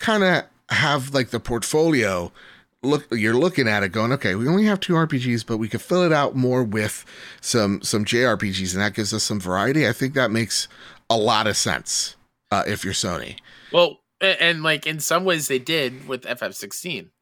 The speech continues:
Speaker 1: Yeah.
Speaker 2: They're
Speaker 1: Yeah.
Speaker 2: like, "Hey, you're, you're with us and you're console exclusive."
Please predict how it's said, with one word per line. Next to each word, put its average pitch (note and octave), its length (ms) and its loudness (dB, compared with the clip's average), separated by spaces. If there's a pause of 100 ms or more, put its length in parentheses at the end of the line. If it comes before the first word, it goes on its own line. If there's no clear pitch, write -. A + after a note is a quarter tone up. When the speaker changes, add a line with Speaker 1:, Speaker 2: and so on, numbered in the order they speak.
(160)
Speaker 1:
Yeah. A2 200 0 (600)
Speaker 2:
They're C3+ 100 4
Speaker 1:
Yeah. C3+ 60 4
Speaker 2:
like, C3 100 0
"Hey, D#3+ 220 2
you're, C#3 460 2
you're D3+ 240 0
with D3+ 160 -2
us D3+ 340 2
and B2 340 -6
you're B2 120 -2
console D3 360 0
exclusive." B2+ 560 -6